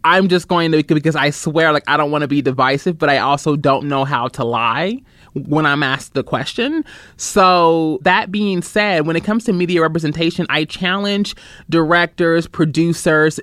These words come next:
journalists, news networks, all of these people to stop being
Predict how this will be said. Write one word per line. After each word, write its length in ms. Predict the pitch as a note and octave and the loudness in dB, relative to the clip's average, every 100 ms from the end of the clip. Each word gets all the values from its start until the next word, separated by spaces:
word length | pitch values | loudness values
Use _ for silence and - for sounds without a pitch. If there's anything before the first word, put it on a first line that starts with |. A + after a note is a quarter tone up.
| D#3+ | -6
journalists, 1000 | C3+ D#3 E3 E3 D#3+ D#3+ D#3 D#3 - - | 0 2 4 2 2 4 4 0 -4 -16
news 640 | C3 D3 D#3+ E3+ F3 D#3+ | -8 0 2 4 2 0
networks, 600 | E3+ D#3+ - E3 D#3+ D#3 - | 0 0 0 0 0 -2 -4
all 200 | D#3+ F3 | 0 2
of 60 | G3 | 2
these 160 | F#3+ F3+ | -2 -2
people 320 | G3 F#3 F#3 | -2 -2 -2
to 80 | D#3 | -4
stop 500 | - D#3+ D3+ F3+ D3+ | -4 0 0 0 -4
being 460 | E3 E3+ E3 D#3+ | -2 -2 -2 -2